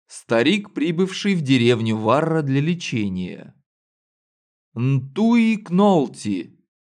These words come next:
наниматель Астона Кантона, занимающийся изучением эмоций. Объект Дельта,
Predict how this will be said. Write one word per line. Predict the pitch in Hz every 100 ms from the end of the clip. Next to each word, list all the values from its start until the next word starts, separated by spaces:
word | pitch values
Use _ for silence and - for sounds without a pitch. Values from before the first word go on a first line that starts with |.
| _ _ -
наниматель | 107 131 147 143 180 208 214 202 -
Астона | 143 143 - 160 160
Кантона, | 165 180 170 120 95 104 92 - -
занимающийся | 110 120 135 127 117 156 190 185 - 175 170 170
изучением | - 135 117 123 120 123 127 135 131 127 139 -
эмоций. | 143 139 120 101 - - - - _ _ _ _ _ _ _ _ _
Объект | 98 104 98 107 131 202 - -
Дельта, | 143 139 139 104 - 98 95